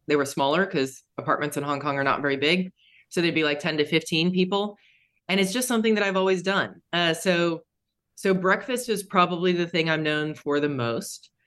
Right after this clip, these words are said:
On the Blue Apron side, the other thing that I've adopted is I,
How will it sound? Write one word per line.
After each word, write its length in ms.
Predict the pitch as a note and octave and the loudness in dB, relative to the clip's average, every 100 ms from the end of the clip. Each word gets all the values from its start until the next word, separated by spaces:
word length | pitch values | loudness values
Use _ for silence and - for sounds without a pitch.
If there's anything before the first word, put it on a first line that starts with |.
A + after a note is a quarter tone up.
| _ _ _ _ _ | _ _ _ _ _
On 380 | E3 F3+ F3+ F3+ | -2 0 2 0
the 320 | F3 F3 E3+ D3+ | 0 0 0 -2
Blue 180 | E3+ F3+ | -2 0
Apron 400 | E3+ B3 A#3 F#3 | 2 0 0 -2
side, 600 | F#3 E3+ D3+ D3 D3 C#3 - | -2 -2 0 2 0 -2 -2
the 120 | D#3+ | -2
other 180 | - G3+ | 2 2
thing 160 | G3+ F#3+ | 2 0
that 100 | E3+ | 2
I've 180 | D#3+ D3 | 2 2
adopted 840 | D3+ D3 D3 D#3+ D#3 C3+ B2+ C3 - - | -2 0 0 -2 0 2 0 -4 -14 -4
is 440 | D#3+ D3+ D3 C3 - | 0 2 0 -2 -6
I, 540 | C3+ D3 D#3 D3+ C3 | -2 0 2 0 -2